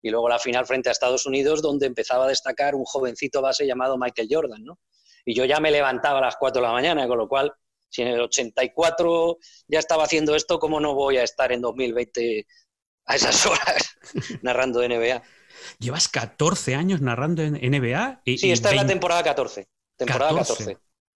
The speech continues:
Speaker 2: ¿Y esto
Speaker 1: Me
Speaker 2: qué
Speaker 1: queda,
Speaker 2: empieza?
Speaker 1: para llegar a Daimiel me quedan once.
Speaker 2: Claro, porque, bueno, claro, Daimiel, Daimiel,
Speaker 1: Veinticinco.
Speaker 2: Daimiel son veinticinco.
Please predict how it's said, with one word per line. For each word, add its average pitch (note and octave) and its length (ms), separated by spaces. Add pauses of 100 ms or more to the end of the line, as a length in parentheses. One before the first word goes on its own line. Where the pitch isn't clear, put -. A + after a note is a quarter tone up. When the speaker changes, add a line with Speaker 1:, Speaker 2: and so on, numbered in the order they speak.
(100)
Speaker 2:
¿Y C#3+ 100
esto D3+ 160
Speaker 1:
Me F3 60
Speaker 2:
qué F3 60
Speaker 1:
queda, E3 180
Speaker 2:
empieza? E3 200
Speaker 1:
para D#3 100
llegar D#3 280
a G3+ 80
Daimiel G#3 500
me F3+ 140
quedan G#3 440
once. C3+ 460 (1160)
Speaker 2:
Claro, D3+ 180
porque, A#2+ 420
bueno, C3 300
claro, C#3 200
Daimiel, B2 760 (420)
Daimiel, G#2+ 220
Speaker 1:
Veinticinco. C3 260
Speaker 2:
Daimiel D#3 140
son D3+ 140
veinticinco. D3+ 680